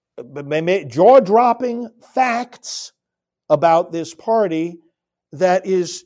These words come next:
is behind all this, all this Marxist stuff that's invading America. This tyranny that is a cause of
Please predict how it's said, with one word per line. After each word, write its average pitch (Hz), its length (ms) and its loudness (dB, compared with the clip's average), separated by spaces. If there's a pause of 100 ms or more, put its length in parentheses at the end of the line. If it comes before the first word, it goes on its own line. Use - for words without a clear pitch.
is 185 160 -14
behind 202 520 -10
all 202 200 -4
this, 208 480 -12 (2000)
all 202 220 2
this 208 400 -6 (160)
Marxist 214 760 -2
stuff - 440 -6
that's 165 280 -8
invading 190 520 -8
America. 277 520 -14 (1400)
This 202 180 -2
tyranny 262 560 -10 (2750)
that 165 140 -2
is 165 140 -6
a 165 60 -12
cause 220 500 -6
of 175 280 -12